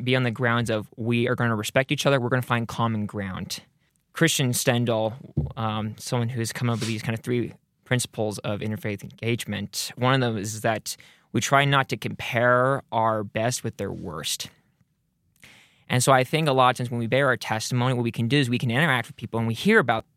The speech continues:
what they believe, and we can ask them questions. We can be curious. We show value in them as a person. And then if they share something that we agree with,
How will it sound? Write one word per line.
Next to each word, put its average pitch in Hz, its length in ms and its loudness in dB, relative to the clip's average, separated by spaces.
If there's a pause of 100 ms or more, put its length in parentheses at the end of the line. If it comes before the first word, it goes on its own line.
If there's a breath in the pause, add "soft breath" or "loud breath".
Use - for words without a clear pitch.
(260)
what 120 200 2
they 110 100 2
believe, 98 380 -8
and 104 80 -4
we 110 80 -2
can 120 100 -2
ask 139 220 4
them 113 100 -2
questions. 107 360 -8
We 123 80 2
can 123 160 -6
be 117 160 -2
curious. 117 800 0
We 117 300 -2 (240)
show 131 320 4
value 120 300 4
in 117 80 -2
them 110 120 -2
as 107 120 -4
a 92 80 -8
person. - 540 -10 (340)
And 127 240 2
then 127 300 4
if 131 160 2
they 147 180 4
share 131 320 4
something 139 460 2
that 123 220 2 (320)
we 135 240 4
agree 160 340 2
with, 127 300 2